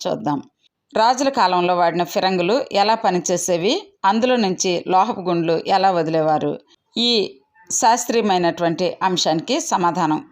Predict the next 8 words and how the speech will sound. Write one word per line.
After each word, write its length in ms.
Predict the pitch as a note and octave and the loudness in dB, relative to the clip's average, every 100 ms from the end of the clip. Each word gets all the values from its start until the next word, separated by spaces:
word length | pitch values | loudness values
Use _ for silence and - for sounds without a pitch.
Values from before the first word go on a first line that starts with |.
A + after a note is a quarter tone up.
| F#3 | -4
కనుక్కునే 340 | D#3 D3+ D#3 | -2 -2 -2
ముందు, 360 | D#3+ D#3+ G#3 G4 - - - - - | 0 0 0 -4 -8 -20 -20 -12 -6
ఇంకా 220 | A#3+ C4+ | -2 0
మన 180 | A3 F#3 | 0 -2
ఛానల్ 500 | - F3+ F3+ E3 - | -2 -2 0 -2 -2
ఎవరైనా 460 | F3 E3+ E3+ E3 D3+ - _ - | 0 0 0 0 -2 -6 _ -4
మొదటిసారిగా 640 | F#3+ G3+ - G3 E3+ D#3+ D#3 | -2 -2 0 0 0 -2 -4
చూస్తున్నట్లయితే 840 | E3+ - E3+ E3 F3 F3 C4 D#4+ | -6 -4 -2 -2 -2 -2 -2 -4